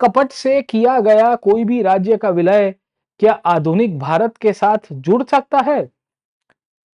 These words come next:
हम कहते हैं कि भी भारत एक ऐसा प्रदेश है जो लोकशाही से बना हुआ है,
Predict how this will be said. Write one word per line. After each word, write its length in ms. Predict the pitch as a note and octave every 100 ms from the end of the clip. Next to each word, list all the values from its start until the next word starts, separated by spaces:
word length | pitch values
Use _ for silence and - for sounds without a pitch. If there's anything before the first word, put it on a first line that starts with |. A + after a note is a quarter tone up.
| _
हम 160 | A3+ B3+
कहते 280 | B3+ A#3+ C4+
हैं 200 | A#3+ B3+
कि 120 | B3+
भी 120 | A3+
भारत 460 | G#3+ C3+ G3+ B3 A#3+
एक 160 | A3 G#3+
ऐसा 240 | G3+ B3+
प्रदेश 500 | A#3+ G#3+ G#3 A#3+ A#3
है 100 | A3+
जो 160 | G3+ F#3+
लोकशाही 640 | E3 A3 A3 A#3 G3 A#3
से 180 | A3 G#3+
बना 220 | F#3 E3+
हुआ 340 | E3 D#3 D3 C3
है, 140 | B2+